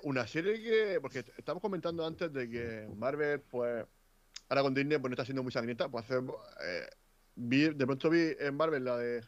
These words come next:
Hit, Hit Monkey. Macho, es una serie de animación súper, súper sangrienta. No sé si, si la habéis visto, le habéis echado un ojito. Que es un mono que lle-, que lleva una katana.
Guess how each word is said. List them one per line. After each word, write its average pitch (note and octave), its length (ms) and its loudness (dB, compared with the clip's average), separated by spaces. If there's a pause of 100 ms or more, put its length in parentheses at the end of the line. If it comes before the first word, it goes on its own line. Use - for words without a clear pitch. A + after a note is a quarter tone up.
(160)
Hit, D#3 120 -4
Hit - 200 -4
Monkey. E3 480 2 (880)
Macho, B2+ 200 2
es A#2 100 0
una C#3 100 0
serie D#3+ 160 4
de C3+ 60 6
animación B2+ 680 -4 (340)
súper, F3+ 420 2
súper F3+ 260 -2
sangrienta. D3 440 -2
No C3 60 -4
sé C3+ 140 -8
si, C#3+ 240 -14
si - 100 -10
la C#3+ 80 0
habéis D3 180 0
visto, D3 220 -2
le C#3 60 2
habéis C#3 80 0
echado C3+ 120 0
un B2+ 60 0
ojito. C#3 360 0 (720)
Que C3+ 100 2
es C#3 60 6
un C#3+ 280 2
mono D3+ 320 2
que D#3 80 4
lle-, D3+ 140 2
que C#3 80 -2
lleva C#3+ 160 4
una C#3+ 140 2
katana. C3+ 640 0